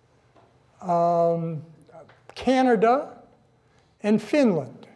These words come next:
Those are for various reasons. So Germany is there because I've done a lot of wo-, work on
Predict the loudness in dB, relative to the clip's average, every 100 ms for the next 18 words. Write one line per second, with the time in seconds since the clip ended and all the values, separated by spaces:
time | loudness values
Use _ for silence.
0 | _ _ _ _ -20 -20 _ -20 _ _
1 | 4 4 6 2 0 0 0 0 -2 -2
2 | 0 -2 -2 -4 -2 2 4 4 4 2
3 | 0 2 2 0 -4 -2 0 0 -2 -2
4 | -2 -2 -8 -14 -6 -4 -2 2 2 2
5 | 0 -6 -8 -14 -20 _ 0 0 0 -4
6 | -4